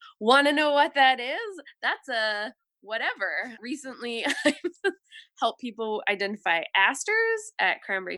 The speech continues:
Flats. But you meet a lot of people, and it's surprising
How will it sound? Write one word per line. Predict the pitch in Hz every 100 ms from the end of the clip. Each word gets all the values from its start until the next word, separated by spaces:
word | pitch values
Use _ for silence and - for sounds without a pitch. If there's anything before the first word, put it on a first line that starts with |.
| _
Flats. | 311 415 440 - - _ - - - - _ 202
But | 240 -
you | 233
meet | 240 330
a | 381
lot | 349 330
of |
people, | 302 392 294 240
and | 202 190 - -
it's | 247 240
surprising | 262 - 285 294 330 330 349 339 320 320